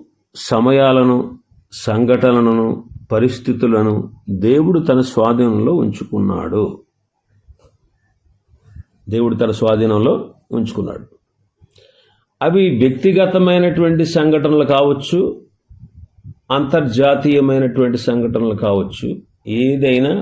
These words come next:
ప్రతిదీ కూడా ఆయన చేతిలోనే ఉంది. మనం చరిత్రను చదువుతున్నప్పుడు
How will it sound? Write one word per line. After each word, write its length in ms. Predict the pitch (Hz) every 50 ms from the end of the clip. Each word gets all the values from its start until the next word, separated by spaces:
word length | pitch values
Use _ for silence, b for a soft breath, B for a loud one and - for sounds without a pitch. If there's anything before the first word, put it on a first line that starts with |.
| 202 - - -
ప్రతిదీ 520 | 113 113 110 - - 131 127 113 - 120 113
కూడా 260 | - - 95 92 117 123 - - - - 113
ఆయన 160 | 113 113 117 117 113
చేతిలోనే 440 | - 117 107 - 110 98 95 113 151 147
ఉంది. 160 | 101 - - - _ _ _ _ _ _ - _ _ _ _ _ _ _ _ _ _ _ _ _ - _ _ _ - - _ _ _ _ _ _ _ _ _ _ _ - - - -
మనం 200 | 117 127 139 131 131 -
చరిత్రను 580 | 139 127 143 143 - - 170 160 160 151 127 120 120 - - - - _ _ -
చదువుతున్నప్పుడు 800 | - 117 110 123 131 127 - 127 117 113 107 101 101 117 147 180